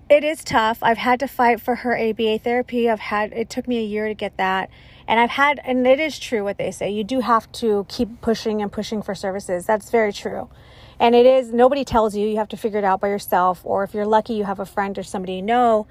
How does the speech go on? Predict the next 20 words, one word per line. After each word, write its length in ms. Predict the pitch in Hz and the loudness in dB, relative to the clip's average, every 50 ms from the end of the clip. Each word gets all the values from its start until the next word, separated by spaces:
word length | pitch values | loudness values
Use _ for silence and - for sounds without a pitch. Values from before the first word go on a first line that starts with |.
| - - - - - - - - - - - | -12 -20 -20 -20 -20 -20 -20 -20 -20 -2 0
that 160 | 214 202 202 | 2 2 2
will 80 | 190 180 | 2 0
give 180 | 196 240 202 | -2 -2 -2
you 60 | 202 185 | -2 -2
that 160 | 190 185 180 | -2 -2 -2
information, 640 | 185 175 - 180 180 180 180 170 - - 165 165 | -4 -8 -10 -8 -8 -6 -6 -6 -8 -10 -10 -8
right? 260 | 170 175 180 180 175 - | -6 -6 -4 -4 -4 -2
And 180 | 202 220 240 | 0 2 2
I've 220 | 247 262 277 269 277 | 2 2 0 -2 -4
even 200 | 269 254 254 226 | -2 -2 -2 0
tried 220 | - 226 214 202 | 2 0 0 0
to 60 | 208 | 0
help 180 | 180 214 202 202 | 0 -2 -2 -2
people 420 | - 214 196 - 208 202 190 175 - - - - - - - - | -4 -8 -6 -2 -2 -2 -2 -2 -6 -12 -20 -20 -20 -20 -10 -2
get 200 | 196 220 226 - | 0 0 2 2
I 140 | 190 202 208 | 2 2 0
H 160 | 208 202 - | 0 -2 -4
S 160 | 214 196 - | -6 -4 -2
S 400 | 226 202 196 202 202 196 - - | 0 2 2 2 2 0 -2 -4
or 220 | 196 185 180 175 | -4 -2 -2 -4